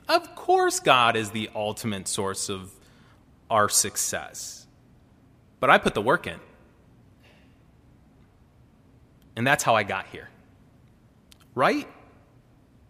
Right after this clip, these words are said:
No, that, that's Canaanite success. That's Canaanite success.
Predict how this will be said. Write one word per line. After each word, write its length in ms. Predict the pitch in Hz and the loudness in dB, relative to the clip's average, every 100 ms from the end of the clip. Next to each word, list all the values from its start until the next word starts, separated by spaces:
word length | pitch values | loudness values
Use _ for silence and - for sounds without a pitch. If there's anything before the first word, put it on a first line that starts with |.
| _ | _
No, 680 | 185 226 233 226 226 214 - 165 | 0 4 6 6 6 0 -10 2
that, 500 | 214 226 220 151 160 | 6 6 2 -8 -2
that's 240 | 196 - - - | -2 -2 -12 -4
Canaanite 420 | 110 95 82 73 | -2 -2 -6 -12
success. 640 | - - 87 - - - - _ _ _ _ - | -14 -8 -10 -8 -14 -16 -20 _ _ _ _ 0
That's 180 | 143 | 0
Canaanite 460 | - 95 80 - - | 0 -8 -8 -18 -18
success. 500 | - - - - - | -18 -18 -18 -20 -20